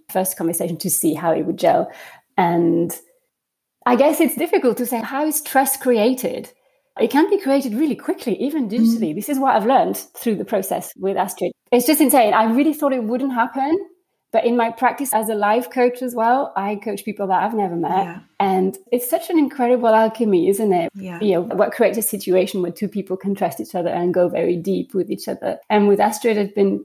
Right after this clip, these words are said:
Speaker 1: a real privilege because, as you say, I, I mainly work with a lot of people that I know. So this was a very different proposal. And somehow I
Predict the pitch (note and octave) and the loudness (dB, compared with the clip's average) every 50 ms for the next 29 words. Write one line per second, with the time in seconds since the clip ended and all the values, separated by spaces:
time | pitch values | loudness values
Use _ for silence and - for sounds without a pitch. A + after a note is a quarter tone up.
0 | - G3+ G3 F3+ G3 G3+ A3+ A3+ - - _ - A3 G#3 A3 B3 A3+ G3+ F#3 E3 | -4 -4 0 2 2 2 2 0 -2 -12 _ -2 -2 0 0 0 -2 -2 -4 -4
1 | F3 G3 F3+ - - G3 F#3 - _ _ _ _ - G3+ F#3 G#3 G3 G3 B3 A3 | -2 -6 -6 -4 -4 -8 -8 -8 _ _ _ _ -4 -2 0 0 0 2 2 2
2 | G#3+ G#3 - - G3+ G3 F#3 F3 G#3 A3+ A3+ G3+ F#3 F3+ F#3 - - G3 G#3 F#3+ | 2 2 0 0 0 0 2 2 4 4 6 4 4 2 0 -4 0 0 0 0
3 | - - F3+ F#3+ F#3 F#3 F3 F3 G3+ F3 - F#3 F3+ F3+ G3 F3+ F3 E3+ F#3 G3 | 0 -4 -4 -2 -2 -2 -4 -6 -6 -4 -2 -2 0 -2 -2 -2 -4 -2 -2 -2
4 | F#3+ F3+ F3+ F#3+ G3 G3 - - F#3+ E3+ G3+ G3 - - G#3 G#3 G3 F#3+ F#3 E3+ | -2 -2 -2 -4 -6 -8 -6 -6 -4 -4 -4 -6 -8 -12 -8 -8 -6 -6 -6 -6
5 | G3 G3+ G#3+ A3 G#3+ A#3 A3+ A3+ G3 - G3+ F#3+ G3 - G3 F#3+ - G3+ F#3+ F#3+ | -4 -4 -4 -4 -6 -8 -10 -10 -10 -8 -8 -8 -8 -8 -10 -6 -4 -4 -4 -4
6 | F#3 G3 F3+ F#3 - _ - G#3 G#3 G3+ G#3+ A3 A3+ G#3+ - - _ _ _ - | -4 -6 -8 -8 -4 _ 2 4 4 4 4 4 2 0 -4 -12 _ _ _ 0
7 | - B3+ B3+ C4+ C#4 B3+ B3 C4 B3+ B3 A#3 | 2 2 4 4 4 4 4 4 4 4 0